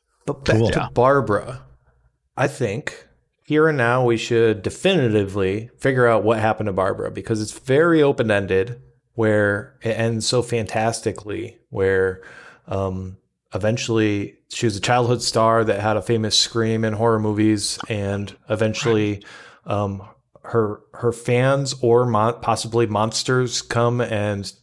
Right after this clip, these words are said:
Speaker 1: take her, and they leave behind her ear in a music box. What happened to Barbara?
Speaker 2: It's interesting
Speaker 1: She
Speaker 2: 'cause, like, at
Speaker 1: disappeared,
Speaker 2: the
Speaker 1: her
Speaker 2: end of the
Speaker 1: boyfriend
Speaker 2: scene
Speaker 1: disappeared, and her little brother went all kinda, "I don't talk anymore,"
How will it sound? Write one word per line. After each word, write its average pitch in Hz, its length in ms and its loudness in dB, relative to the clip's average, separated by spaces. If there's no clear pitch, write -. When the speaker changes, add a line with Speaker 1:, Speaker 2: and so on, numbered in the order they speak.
Speaker 1:
take 147 280 -2
her, 104 340 -2
and 107 140 -6
they 101 100 -2
leave 110 260 0
behind 107 340 0
her 104 160 -6
ear 110 320 0
in 98 80 -4
a 98 40 -6
music 104 580 -4
box. - 500 -10
What 175 160 2
happened 185 260 0
to 180 80 0
Barbara? 185 400 0
Speaker 2:
It's - 220 0
interesting 208 300 2
Speaker 1:
She 151 60 2
Speaker 2:
'cause, 135 180 0
like, 151 140 4
at 151 120 4
Speaker 1:
disappeared, - 20 2
Speaker 2:
the 127 120 4
Speaker 1:
her 123 60 4
Speaker 2:
end 123 80 4
of 135 40 4
the 135 60 6
Speaker 1:
boyfriend 143 220 2
Speaker 2:
scene - 80 4
Speaker 1:
disappeared, 147 580 4
and 127 220 0
her 123 100 2
little 131 240 4
brother 127 680 4
went 127 200 2
all 123 380 6
kinda, 123 440 4
"I 123 80 4
don't 127 160 2
talk 139 280 0
anymore," 95 520 -2